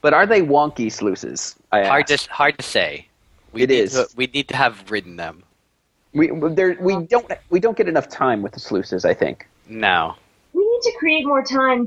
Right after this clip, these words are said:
Speaker 3: to, to try these things.
Speaker 2: Yes.
Speaker 1: It's true. It's true.
Speaker 3: Yeah.
Speaker 1: There
Speaker 2: We
Speaker 1: needs
Speaker 2: need
Speaker 1: to
Speaker 2: a, we need a
Speaker 1: be
Speaker 2: scene
Speaker 1: sluices.
Speaker 2: recreation. Can we have a fund for that too?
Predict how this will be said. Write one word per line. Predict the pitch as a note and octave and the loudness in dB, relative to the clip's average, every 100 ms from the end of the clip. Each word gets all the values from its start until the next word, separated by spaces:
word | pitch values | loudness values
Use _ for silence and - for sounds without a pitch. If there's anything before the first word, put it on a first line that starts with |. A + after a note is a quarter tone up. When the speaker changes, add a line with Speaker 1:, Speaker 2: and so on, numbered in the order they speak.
| - | 0
Speaker 3:
to, | B3 A#3 A3 A3 - _ _ _ | 0 2 2 0 -6 _ _ _
to | A#3 | -12
try | G#3+ B3 A3 | -4 0 2
these | G3+ G#3 | 0 -2
things. | - F#3 G#3+ G3+ - - _ - | -6 -10 -8 -10 -14 -20 _ -12
Speaker 2:
Yes. | - - - | -10 -8 -8
Speaker 1:
It's | - | -10
true. | - F#3+ A#2+ F2+ - | -2 2 2 2 -4
It's | A2+ - | -8 -6
true. | - F#2+ F2 - _ _ _ _ _ | -2 -2 -2 -6 _ _ _ _ _
Speaker 3:
Yeah. | A#3 - | -18 -2
Speaker 1:
There | C#3+ | 0
Speaker 2:
We | D#3 | 2
Speaker 1:
needs | D3+ | 2
Speaker 2:
need | E3 | 2
Speaker 1:
to | |
Speaker 2:
a, | D3 | 0
we | C3 D3+ | 0 0
need | F3+ | 2
a | |
Speaker 1:
be | D#3 | 0
Speaker 2:
scene | - E3 E3+ | -2 2 4
Speaker 1:
sluices. | A#2+ | 4
Speaker 2:
recreation. | D3 C3+ C3+ B2+ B2+ - F2 | 0 -4 0 2 2 -4 -8
Can | - B2+ | -10 -4
we | D3+ | 0
have | E3 C3+ | 0 0
a | |
fund | B2 - C3 B2+ | -2 -2 -4 -4
for | C3 | -2
that | B2 B2+ | -2 -2
too? | - C3 | -6 -10